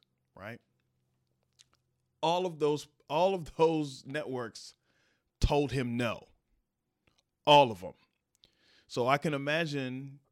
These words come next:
or you can imagine being in a game, in a comedy game, and not getting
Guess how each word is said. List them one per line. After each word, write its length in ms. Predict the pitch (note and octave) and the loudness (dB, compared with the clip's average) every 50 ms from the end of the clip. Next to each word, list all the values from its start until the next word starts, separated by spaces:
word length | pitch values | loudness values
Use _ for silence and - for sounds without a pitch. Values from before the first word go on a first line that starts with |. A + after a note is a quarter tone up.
| _ _ | _ _
or 100 | - A#2+ | -6 -4
you 100 | B2+ C#3 | -4 -4
can 120 | C3+ D#3 C3 | -2 -4 -4
imagine 460 | B2+ C3 C#3 D3+ D#3+ D3 D3 C#3 B2 | -2 0 0 0 0 0 -2 -4 -4
being 380 | G2+ G2 C3 C#3 D3+ D#3 D3+ | -4 -2 0 0 0 0 -2
in 100 | D3 C#3+ | -2 -4
a 60 | C#3 A#2+ | -4 -6
game, 520 | G#2+ G2 - A#2+ C3 C#3+ C#3 A#2+ A2+ G#2+ | -6 -8 -6 -4 -2 -2 -2 -2 -4 -6
in 60 | G2+ | -8
a 60 | G2+ | -10
comedy 540 | F#2 - - - D3+ D3+ D#3+ D#3+ D3 C#3 B2+ | -10 -6 -4 -2 0 0 0 0 -2 -4 -6
game, 580 | A2 G2+ B2 C#3 C#3+ C#3 A#2+ F#2 C#2 G#1 - - _ _ _ _ _ _ _ _ _ _ _ _ _ _ _ _ _ - | -6 -6 -6 -4 -4 -4 -6 -8 -12 -18 -20 -20 _ _ _ _ _ _ _ _ _ _ _ _ _ _ _ _ _ -6
and 300 | B2+ A#2+ A2+ A2 G#2+ A2 | -4 -4 -4 -4 -4 -2
not 320 | B2 B2 C3 C#3 C#3+ - - _ - | -2 0 0 0 -2 -4 -10 _ -8
getting 580 | - C3 B2+ B2+ B2 A#2 A2 G#2+ G2+ F#2+ G2+ | -4 -2 0 0 0 0 -2 -4 -8 -10 -14